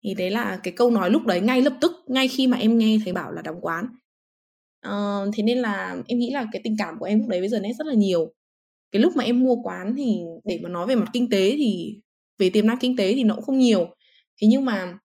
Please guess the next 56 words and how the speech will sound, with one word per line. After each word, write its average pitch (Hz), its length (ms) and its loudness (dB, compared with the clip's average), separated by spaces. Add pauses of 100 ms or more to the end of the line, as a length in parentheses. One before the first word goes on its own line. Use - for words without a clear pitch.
(100)
cái 208 100 4
lý 220 140 8
do 262 160 2
chính 254 360 4
để 185 160 0
mà 196 120 -2
em 214 220 2
quyết 330 140 -2
định - 260 -6
nói 196 460 -2 (360)
và 170 340 -4 (240)
chốt 320 200 0
luôn 269 260 6
như 240 140 2
thế 185 260 0
là 190 100 -6
bởi 170 120 -4
vì 175 200 -6
em 220 220 2
đang 208 340 0
cảm 214 200 -4
nhận 214 180 0
được 185 220 0
cái 180 100 -4
tình 170 500 2
yêu 240 280 4
rất 320 180 -2
là 220 260 -2
to 214 140 4
lớn 196 400 0
của 175 120 -2
Jeanette, 190 340 0 (180)
ờ, 185 320 -6
giữa 240 240 2
các - 60 -8
anh 254 200 2
em 247 100 4
nhân 240 180 6
viên 240 180 6
với 208 100 4
nhau, 233 260 0 (300)
giữa 262 320 -2
khách 403 200 -2 (420)
và 190 160 0
quán. 190 280 -2 (680)
Bởi 175 140 -10
vì 185 180 -4
là 170 460 -8 (220)
khi 294 220 2
mà 262 100 2
anh 240 200 0
chị - 260 -6
up 320 140 -6
một 226 140 2
cái 180 140 -2
post 339 280 0